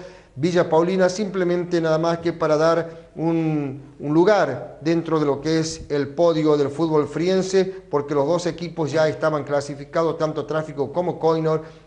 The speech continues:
para las instancias del T D I. Para Villa Paulina en dos oportunidades, Mauricio Villarreal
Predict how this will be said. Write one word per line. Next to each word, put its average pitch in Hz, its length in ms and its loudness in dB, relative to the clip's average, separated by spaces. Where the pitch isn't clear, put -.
para 165 200 2
las 147 200 0
instancias 156 720 -2
del 147 600 -2
T 147 140 2
D 139 160 4
I. 107 260 -6
Para 139 200 0
Villa 170 280 4
Paulina 185 380 4
en 165 140 2
dos 180 180 2
oportunidades, 170 840 2
Mauricio 160 440 0
Villarreal 175 760 0